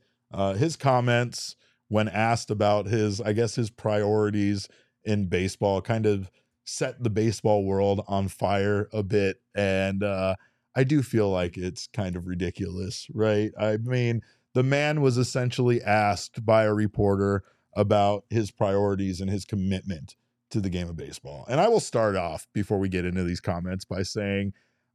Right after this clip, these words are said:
I understand we all want to think every one of our athletes on every one of our teams loves the sport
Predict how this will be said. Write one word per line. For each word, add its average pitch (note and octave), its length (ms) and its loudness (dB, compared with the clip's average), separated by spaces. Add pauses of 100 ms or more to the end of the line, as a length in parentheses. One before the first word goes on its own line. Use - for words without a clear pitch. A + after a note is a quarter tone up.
(100)
I A#3+ 200 0
understand A2 800 0
we B2 160 2
all C#3 360 4
want C3 300 0
to C3+ 100 0
think F2+ 400 -4 (400)
every C3 380 2
one A#2+ 240 2
of A2+ 140 0
our A#2 120 4
athletes F2+ 720 -2
on F#2 200 -4
every G2+ 280 0
one F#2+ 220 0
of F2+ 80 -2
our F2+ 140 0
teams E2 520 -8 (240)
loves G#2 440 2
the G2+ 160 -4
sport - 720 -2